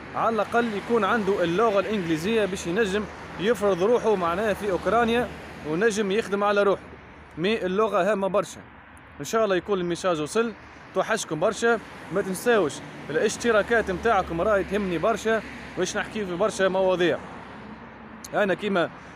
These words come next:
نحكي معاكم، كيما نتوما زادة لازمكم، آه، تشتركوا في القناة،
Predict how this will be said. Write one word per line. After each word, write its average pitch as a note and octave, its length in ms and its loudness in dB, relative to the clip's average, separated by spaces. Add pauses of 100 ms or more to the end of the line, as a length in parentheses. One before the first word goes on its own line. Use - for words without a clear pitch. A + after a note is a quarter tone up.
(120)
نحكي F3+ 280 -2
معاكم، A3+ 480 2 (440)
كيما G#3 240 0
نتوما G3+ 320 2
زادة G3+ 320 2
لازمكم، F#3+ 540 0 (540)
آه، E3+ 140 0
تشتركوا G3+ 480 0
في E3+ 80 -2
القناة، F#3+ 480 2